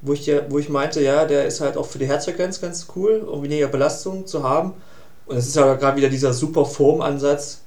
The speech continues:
Zum einen ist es halt reaktiver, schnell, wenn halt in so einen schnellen Carbon-Schuh verarbeitet wird.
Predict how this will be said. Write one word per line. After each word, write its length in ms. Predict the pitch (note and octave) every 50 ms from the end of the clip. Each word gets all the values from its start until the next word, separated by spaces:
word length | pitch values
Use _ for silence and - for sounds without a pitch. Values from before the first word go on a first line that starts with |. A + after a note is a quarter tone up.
| - - -
Zum 140 | - - C#3
einen 160 | C3 C3+ D3
ist 120 | C#3+ - -
es 120 | - -
halt 320 | C#3 B2+ C3 C3 B2 - - - - - - - - -
reaktiver, 560 | - B2+ B2 B2 - - - E3+ E3+ G3 F3 -
schnell, 500 | - - D3+ C3+ C3+ E3 G3+ A#3+ - - - - - - - - - - - - - - - -
wenn 180 | - C3+ C3+ C3+
halt 120 | C3 C3+ C3
in 80 | C3+
so 100 | B2 C3+
einen 100 | C3+ C3
schnellen 260 | B2 - C#3 C3 C3 C3
Carbon-Schuh 420 | C3+ B2 A#2+ C3 C#3+ D#3+ E3+ F#3+
verarbeitet 480 | - - D#3 C#3+ C#3+ F3 E3+ E3+ E3 E3
wird. 180 | F3 F#3+ F#3+ -